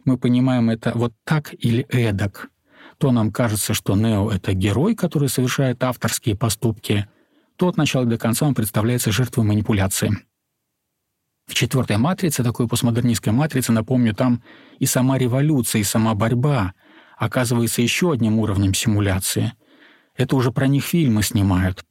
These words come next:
Это они уже такие герои, вышедшие в тираж. Это оказывается, что, как это часто бывает, система сама имитирует борьбу с системой. Бюрократы против коррупции, пчёлы против мёда. Мы со всеми этими вещами хорошо знакомы.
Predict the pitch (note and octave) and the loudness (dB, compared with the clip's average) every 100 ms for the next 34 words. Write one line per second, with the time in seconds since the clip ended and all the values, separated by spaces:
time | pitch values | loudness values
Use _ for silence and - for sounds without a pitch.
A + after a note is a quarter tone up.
0 | _ - - - C3+ B2+ A#2+ C3 B2+ A#2 | _ -20 -8 -2 0 0 2 2 2 0
1 | A2 A2+ - C#3 A#2+ G#2 A2 C#3+ C3+ A2+ | -2 -2 0 0 2 0 0 2 2 2
2 | C3 C3 A#2+ - A#2 - - A#2+ C3 G2 | 0 0 0 0 0 -2 -2 0 0 -2
3 | - - _ _ - - C#3+ C#3+ A#2 G#2+ | -6 -12 _ _ -20 -4 -2 0 -2 0
4 | D#3+ D#3 C#3 A#2 - B2+ A#2+ A#2+ A#2+ A2+ | -2 0 0 -2 -4 -2 -4 -4 -4 -2
5 | C3 A2+ G2+ G2+ G#2 F#2+ - A2 - G3 | -2 -2 -2 -2 0 -2 -4 -4 -2 0
6 | F#3 - A#2 A#2+ E3 E3+ - C3+ A2 G#2 | 0 0 0 2 2 0 0 0 0 0
7 | E3 E3+ D3 G#2 A2 G#2+ C3+ C#3 - A#2+ | 0 2 0 0 -2 0 0 0 -2 -2
8 | - B2 F#2+ F#2 - _ _ - - B2+ | -2 0 0 -2 -6 _ _ -14 -4 0
9 | C3+ B2 C3+ A#2 A2 B2 G2 G#2 - D3 | 0 0 -2 -2 -4 -4 -2 -4 0 0
10 | A#3 - D#3+ D#3 D3+ _ _ - - C3 | 0 0 0 0 -2 _ _ -4 0 0
11 | G#2 - G2+ A2 - D3 E3+ C#3+ C3+ - | 0 -2 -2 -2 0 0 2 0 -2 -8
12 | - - - B2+ C3 A2 - A#2+ A2+ - | -20 -20 -4 -2 0 0 0 0 0 0
13 | G#2+ F#2+ F#2 - C3+ B2 G#2+ A2 - A2+ | 0 2 0 0 0 0 0 0 0 0
14 | A#2 G#2+ G#2+ G2 - | 0 0 0 0 -2